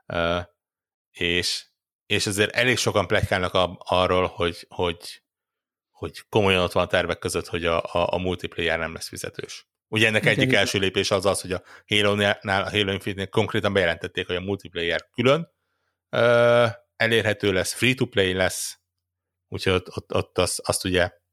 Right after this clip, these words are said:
Speaker 2: Ja.
Speaker 1: egy, egy az egybe közölték. És é-, éppen ez, amit ma mondtam, egy po-, pofátlanul ellopom egy külföldi podcasttől egyébként,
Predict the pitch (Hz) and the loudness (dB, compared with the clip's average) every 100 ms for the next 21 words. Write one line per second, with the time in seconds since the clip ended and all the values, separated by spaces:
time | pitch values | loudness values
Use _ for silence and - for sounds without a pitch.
0 | _ _ _ 135 123 - 90 - 101 90 | _ _ _ -20 -10 -6 -6 -4 -6 -2
1 | 87 85 85 90 92 87 95 - - - | -2 -2 -2 0 0 0 -2 -4 -20 -20
2 | _ _ - 104 98 - - 127 123 131 | _ _ -4 -2 -2 -6 -4 -2 0 -2
3 | 127 110 101 104 98 104 98 95 107 101 | 0 0 2 -2 0 0 0 0 -2 -2
4 | 98 - - _ _ _ _ _ _ - | -4 -14 -20 _ _ _ _ _ _ -2
5 | - 156 147 107 107 104 107 101 - 98 | 2 2 2 2 2 2 4 2 0 -2
6 | 87 - 107 101 92 - 92 - 90 - | -4 -2 -2 -2 -4 -2 -2 -2 -2 0
7 | 90 90 87 - 101 107 | 0 0 -4 -6 -6 -6